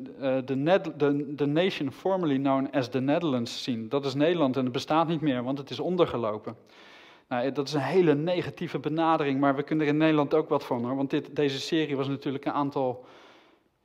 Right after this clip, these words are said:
is het inmiddels een jaar, een paar jaar geleden op televisie. Eh, wat als de dijken breken? Nou ja, daar zitten we met z'n allen op een hoogspanningsmast, eh,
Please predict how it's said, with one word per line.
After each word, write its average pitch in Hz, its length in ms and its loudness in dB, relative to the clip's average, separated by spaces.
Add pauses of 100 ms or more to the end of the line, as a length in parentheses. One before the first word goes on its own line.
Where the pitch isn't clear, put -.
(160)
is 127 160 -10
het - 120 -10
inmiddels 131 300 -2
een 117 60 -6
jaar, 156 380 2
een 160 120 -6
paar 156 200 0
jaar 151 160 2
geleden 165 440 0
op 160 120 -8
televisie. 160 680 -4 (100)
Eh, 131 600 -4 (240)
wat 151 260 0
als 131 200 0
de 131 140 0
dijken 127 380 0
breken? 139 420 -2
Nou 117 140 -6
ja, 117 80 -6
daar 120 160 -4
zitten 135 240 -6
we 127 60 -4
met 123 160 -2
z'n - 80 -6
allen 131 200 0
op 117 120 -4
een 123 60 -2
hoogspanningsmast, 135 880 -2
eh, 123 360 -2